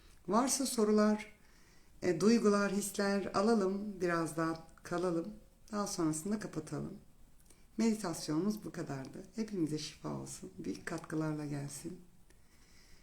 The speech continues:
"Teşekkürler, şifa olsun." demiş Vildancığım. Teşekkür ederim ben de sana.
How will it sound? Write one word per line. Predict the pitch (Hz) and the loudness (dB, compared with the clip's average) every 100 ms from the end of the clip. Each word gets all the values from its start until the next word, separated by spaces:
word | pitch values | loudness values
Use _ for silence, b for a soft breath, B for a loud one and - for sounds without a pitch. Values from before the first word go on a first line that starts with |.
| b | b
"Teşekkürler, | - 180 175 180 175 170 170 | -10 -8 -8 -10 -8 -6 -6
şifa | - - 170 | -8 -8 -8
olsun." | 165 156 - 160 147 | -6 -6 -6 -6 -4
demiş | 147 147 - 156 | -6 -8 -10 -8
Vildancığım. | 147 147 147 147 151 160 - | -8 -6 -6 -6 -6 -10 -12
Teşekkür | 170 156 165 - 175 | -14 -12 -12 -12 -10
ederim | 160 165 165 156 | -8 -6 -4 -4
ben | 147 147 | -4 -6
de | 147 | -8
sana. | 151 147 147 | -8 -8 -8